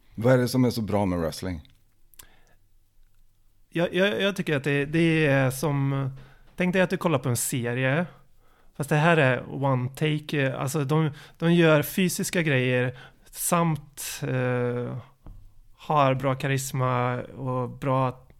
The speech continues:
Speaker 2: bra snack, liksom. Och de har ju en storyline som ska bli underhållande. Alltså det är underhållning egentligen, men det är just att de blandar, blandar känsla med,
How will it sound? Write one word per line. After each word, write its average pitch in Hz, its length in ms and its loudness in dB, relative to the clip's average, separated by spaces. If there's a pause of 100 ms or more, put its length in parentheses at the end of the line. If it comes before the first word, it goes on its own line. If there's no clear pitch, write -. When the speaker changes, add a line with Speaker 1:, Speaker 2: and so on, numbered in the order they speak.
(200)
Speaker 2:
bra 160 180 0
snack, 131 380 -4
liksom. 127 440 -4 (520)
Och 135 200 -2 (840)
de 180 160 0
har 143 120 2
ju 156 40 2
en 180 60 2
storyline 127 560 -2
som 123 260 -6
ska 127 200 -10
bli 151 520 -2 (680)
underhållande. 147 800 -2
Alltså 135 160 -4
det 156 100 -4
är 160 40 0
underhållning 143 600 -2
egentligen, 131 440 -4
men 135 260 0 (500)
det 180 140 -4
är 185 40 4
just 160 180 0
att 143 60 -10
de 135 140 -2
blandar, 165 800 0 (540)
blandar 175 800 0
känsla 139 560 -4
med, 123 440 -4